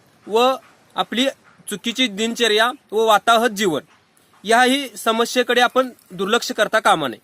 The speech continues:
तर, अ, तर आपल्याला काय काय पाहिजे, अ, दिवसातून कसं कसं दिनचर्या करायला पाहिजे आणि, अ, काय काय खाल्लं पाहिजे तेव्हा हे वजन वाढू शकतं,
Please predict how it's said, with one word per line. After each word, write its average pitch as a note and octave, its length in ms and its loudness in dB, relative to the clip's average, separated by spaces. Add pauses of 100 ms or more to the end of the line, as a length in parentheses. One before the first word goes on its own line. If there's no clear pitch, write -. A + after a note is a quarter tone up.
(600)
तर, A#3+ 400 2
अ, A#3 40 -4 (800)
तर A#3 100 2
आपल्याला A#3 440 0
काय A#3 280 2
काय C4+ 180 2
पाहिजे, G3+ 380 0 (320)
अ, E3 300 -4
दिवसातून F3+ 600 -2
कसं F3+ 300 -6
कसं G#3 220 -4
दिनचर्या F#3 440 -2
करायला F3 280 -2
पाहिजे F3 200 -4
आणि, G#3+ 200 -4 (300)
अ, E3 160 2
काय F#3 220 2
काय A3+ 200 2
खाल्लं G3+ 220 0
पाहिजे E3 340 -2 (240)
तेव्हा F#3+ 180 2
हे G#3 60 4
वजन G3+ 260 2
वाढू G3 240 4
शकतं, E3 380 -6